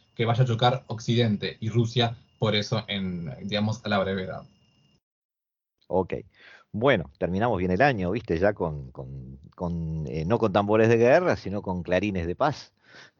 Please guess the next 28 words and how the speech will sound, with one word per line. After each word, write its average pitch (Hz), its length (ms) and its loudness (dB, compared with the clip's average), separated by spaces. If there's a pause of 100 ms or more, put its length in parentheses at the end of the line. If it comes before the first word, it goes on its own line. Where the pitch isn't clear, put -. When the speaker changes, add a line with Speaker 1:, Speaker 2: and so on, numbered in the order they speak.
Speaker 1:
Claro, 107 400 4
y 117 60 -2
nos 113 120 2
estamos 135 240 6
ahorrando 135 280 6
en 127 40 6
realidad 123 260 4
que 135 60 6
el 123 80 4
siguiente 127 240 0
programa 123 340 4
de 123 80 2
radio 131 240 4
sea 120 320 0
del-, 107 200 -2
desde 107 160 -4
un 107 140 -2
búnker 113 280 2
atómico. 98 680 2
<laughs> 175 40 -2 (960)
Speaker 2:
No, 117 160 4
<laughs> 117 720 0
no, 92 120 -4
no, 90 160 -6
no. 85 160 -10 (360)
Está 92 240 -4
muy 101 160 -4
bien. 92 160 -6